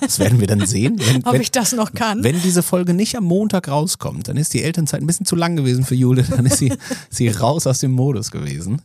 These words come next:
Speaker 1: Genau. Aber wir verzeihen wir dir natürlich. Ganz
Speaker 2: Danke.
Speaker 1: geschmeidig und locker. Schön, dass du wieder hier bist. Ähm,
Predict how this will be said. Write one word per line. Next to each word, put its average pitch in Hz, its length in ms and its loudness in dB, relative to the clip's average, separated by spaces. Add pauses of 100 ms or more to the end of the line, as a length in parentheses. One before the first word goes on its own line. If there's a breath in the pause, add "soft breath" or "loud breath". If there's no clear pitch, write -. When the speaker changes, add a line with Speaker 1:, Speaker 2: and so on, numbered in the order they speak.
Speaker 1:
Genau. 107 440 -2
Aber 143 320 0
wir 151 220 0
verzeihen 170 560 -2
wir 117 60 4
dir 95 100 -2
natürlich. - 500 -8
Ganz 131 200 0
Speaker 2:
Danke. 220 120 -2
Speaker 1:
geschmeidig 110 380 -2
und 107 100 -2
locker. 107 300 -8 (680 loud breath)
Schön, 233 220 2
dass 220 120 2
du 190 120 -2
wieder 151 140 4
hier 139 240 6
bist. 233 280 -2
Ähm, 143 500 4